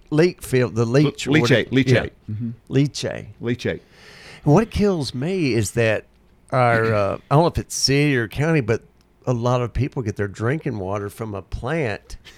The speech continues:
Speaker 1: that's right around, which came first, the plant
Speaker 2: The
Speaker 1: or
Speaker 2: plant,
Speaker 1: the,
Speaker 2: the
Speaker 1: the
Speaker 2: plant
Speaker 1: plant
Speaker 2: did.
Speaker 1: was there first,
Speaker 2: Yes.
Speaker 1: and then the landfill came
Speaker 2: But
Speaker 1: along.
Speaker 2: see, remember, when this was originally conceived,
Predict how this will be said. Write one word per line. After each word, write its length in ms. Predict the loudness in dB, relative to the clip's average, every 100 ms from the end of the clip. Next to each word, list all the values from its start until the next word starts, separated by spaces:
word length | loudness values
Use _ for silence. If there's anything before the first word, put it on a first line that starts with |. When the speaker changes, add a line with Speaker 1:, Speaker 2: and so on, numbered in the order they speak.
| -20 _ _ _
Speaker 1:
that's 320 | -2 -2 -4 -2
right 320 | 2 2 2
around, 460 | 0 2 0 -2 0
which 240 | 0 0 0
came 220 | -2 -2
first, 480 | -2 0 0 -2 -10
the 80 | -6
plant 540 | -2 0 0 -2 -6
Speaker 2:
The 140 | -2
Speaker 1:
or 140 | 2 4
Speaker 2:
plant, 240 | 2 -4
Speaker 1:
the, 60 | -6
Speaker 2:
the 40 | 0
Speaker 1:
the 40 |
Speaker 2:
plant 100 | 4
Speaker 1:
plant 180 | 4 4
Speaker 2:
did. 60 | 2
Speaker 1:
was 100 | 2
there 180 | 2
first, 280 | 2 2 4
Speaker 2:
Yes. 420 | 4 0 -4 -12 -18 -20 -20 _
Speaker 1:
and 180 | 4 4
then 100 | 4
the 80 | 4
landfill 640 | 4 4 2 0 0 0
came 220 | -2 0
Speaker 2:
But 120 | 2 4
Speaker 1:
along. 100 | 6
Speaker 2:
see, 220 | 6 4
remember, 600 | 2 -2 -2 0 2 2
when 220 | 2 0
this 220 | 0 -2
was 120 | -2 0
originally 600 | 2 2 0 -2 -4 -2
conceived, 840 | -4 -4 0 2 4 2 -2